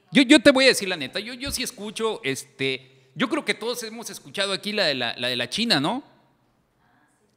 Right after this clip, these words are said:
Sí, pues, no es que uno lo, lo quiera programar ahí en su,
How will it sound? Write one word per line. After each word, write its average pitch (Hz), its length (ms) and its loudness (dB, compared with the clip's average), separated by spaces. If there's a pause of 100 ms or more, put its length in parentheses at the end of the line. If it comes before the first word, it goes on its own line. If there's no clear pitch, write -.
(420)
Sí, 302 380 -2
pues, 202 260 -4 (460)
no 220 220 0
es 311 120 -2
que 277 140 -6
uno 277 400 -4
lo, 214 180 -2
lo 190 160 -4
quiera 247 200 6
programar 202 500 2
ahí 214 280 2
en 165 200 -4
su, 123 500 -4